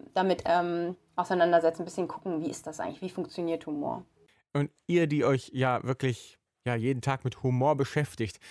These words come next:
Speaker 2: was würdest du sagen, stimmt das Klischee, dass man sagt, dass man in Deutschland, äh, die Menschen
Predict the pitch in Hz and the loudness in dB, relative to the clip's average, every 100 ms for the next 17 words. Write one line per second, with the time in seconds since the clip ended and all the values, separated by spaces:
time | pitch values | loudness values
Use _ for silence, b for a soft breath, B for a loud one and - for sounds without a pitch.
0 | B 139 147 170 160 143 143 131 - 170 | B -4 -2 -2 0 0 0 -2 0 0
1 | 226 - 180 165 - 170 156 170 160 175 | 0 0 0 0 -2 -2 2 4 4 4
2 | 208 127 131 123 113 139 - 131 131 135 | 0 -4 -2 0 2 0 -2 -2 -2 -2
3 | 120 131 120 123 170 - 156 165 185 - | -2 -2 2 2 0 -2 0 2 0 -2
4 | - 135 127 123 131 - 143 | 0 2 2 2 0 0 -2